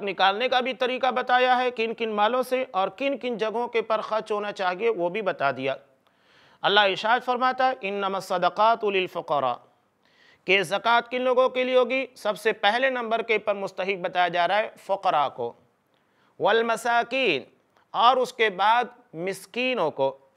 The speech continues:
فقیر اور مسکین کے درمیان کیا فرق ہوتا ہے؟ فقیر اسے کہتے ہیں جس کے پاس زندگی گزارنے کے لیے کچھ بھی نہ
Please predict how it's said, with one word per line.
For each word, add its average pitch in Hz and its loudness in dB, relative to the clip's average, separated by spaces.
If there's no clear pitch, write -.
فقیر 262 0
اور 220 -2
مسکین 226 -6
کے 233 -2
درمیان 214 -2
کیا 202 0
فرق 180 -6
ہوتا 123 -4
ہے؟ 123 -10
فقیر 254 2
اسے 269 2
کہتے 240 2
ہیں 254 6
جس 220 -4
کے 226 2
پاس 220 0
زندگی 196 -2
گزارنے 202 0
کے 220 -4
لیے 220 -2
کچھ 190 -6
بھی 202 -2
نہ 185 -2